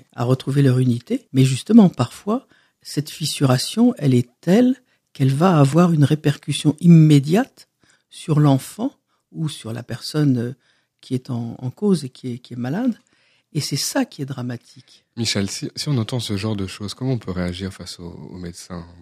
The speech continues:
Speaker 2: On peut dire : « Stop, euh, j'ai besoin d'autres explications.
Speaker 1: Non,
Speaker 2: Euh,
Speaker 1: non.
Speaker 2: asseyez-vous. »
Speaker 1: Quand on entend quelque chose comme ça,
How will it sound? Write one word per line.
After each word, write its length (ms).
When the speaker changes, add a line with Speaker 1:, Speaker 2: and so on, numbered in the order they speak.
Speaker 2:
On 60
peut 180
dire : « 240
Stop, 380
euh, 240
j'ai 160
besoin 260
d'autres 240
explications. 520
Speaker 1:
Non, 320
Speaker 2:
Euh, 40
Speaker 1:
non. 180
Speaker 2:
asseyez-vous. » 640
Speaker 1:
Quand 180
on 120
entend 280
quelque 300
chose 240
comme 160
ça, 340